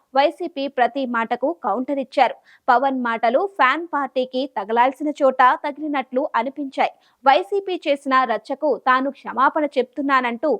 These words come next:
ఫ్యాన్ పార్టీని దిమ్మ తిరిగే షాక్ ఇచ్చారు పవన్. ఇది రాజకీయంగా జనసేనకు కలిసి వచ్చే అవకాశాలు లేకపోలేదు.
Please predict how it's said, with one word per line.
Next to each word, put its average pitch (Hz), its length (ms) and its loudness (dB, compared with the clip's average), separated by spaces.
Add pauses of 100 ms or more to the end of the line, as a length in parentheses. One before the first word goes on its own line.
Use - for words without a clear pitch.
(340)
ఫ్యాన్ 370 240 2
పార్టీని 285 640 -2
దిమ్మ 220 280 -6
తిరిగే 269 360 2
షాక్ 302 380 0
ఇచ్చారు 302 460 -2
పవన్. 277 280 4 (320)
ఇది 359 180 -6
రాజకీయంగా 285 840 0
జనసేనకు 269 880 -2
కలిసి 226 300 -6
వచ్చే 294 440 -2
అవకాశాలు 254 640 -2
లేకపోలేదు. 285 760 2